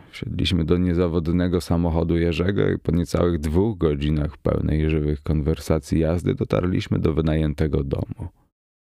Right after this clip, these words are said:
Wydawało się, że sprawy mają się dobrze, dopóki nie spotkaliśmy tego starca. Nie wiedzieliśmy, jak się nazywa, Bogiem a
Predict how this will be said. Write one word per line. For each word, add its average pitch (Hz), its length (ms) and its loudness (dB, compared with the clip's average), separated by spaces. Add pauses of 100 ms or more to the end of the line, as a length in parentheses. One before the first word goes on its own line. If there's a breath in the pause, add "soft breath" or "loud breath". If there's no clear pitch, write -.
(380)
Wydawało 123 460 2
się, 147 220 0
że 117 160 2
sprawy 127 580 0
mają 113 260 2
się 104 260 0
dobrze, 73 440 0
dopóki 76 460 -2
nie 76 100 2
spotkaliśmy 80 680 -2
tego 78 220 0
starca. - 680 -4 (1000 soft breath)
Nie 101 100 0
wiedzieliśmy, 90 480 2
jak 78 100 -2
się - 100 -2
nazywa, 76 840 0
Bogiem 73 300 -2
a 71 60 -2